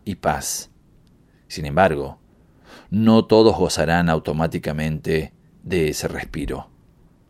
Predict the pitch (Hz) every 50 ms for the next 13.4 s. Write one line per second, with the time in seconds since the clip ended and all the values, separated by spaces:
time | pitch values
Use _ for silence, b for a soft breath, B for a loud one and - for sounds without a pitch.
0 | _ _ _ - 73 73 82 85 - - - 78 78 - - - _ B B B
1 | B B B B B B B _ 117 - - 107 - - 107 117 113 104 - -
2 | 104 87 - _ - 110 117 117 120 - - 92 78 - - 78 73 73 76 87
3 | 90 73 67 67 - - 78 71 - _ _ _ _ _ b b b b b b
4 | b b b b b b b _ - - 95 87 82 90 95 95 92 92 90 -
5 | _ _ _ _ _ _ _ _ - 92 87 76 71 71 69 71 78 87 92 82
6 | 76 73 73 - - _ _ _ _ _ _ _ _ _ 90 92 92 90 90 92
7 | 95 95 92 92 90 85 80 76 - 82 - 78 78 80 82 85 82 78 76 71
8 | 73 80 80 71 80 76 71 - - 85 76 - - - 80 - - _ _ _
9 | _ _ _ _ _ 98 87 - - 92 95 90 85 80 80 80 76 - - -
10 | - - 87 85 71 - 78 76 78 87 87 76 - - - - - - B B
11 | B B B B B B B B B - - 107 95 92 87 87 - 113 117 113
12 | 117 107 98 90 90 - - 95 87 - 78 80 78 73 71 73 87 101 101 -
13 | - 90 82 - - - -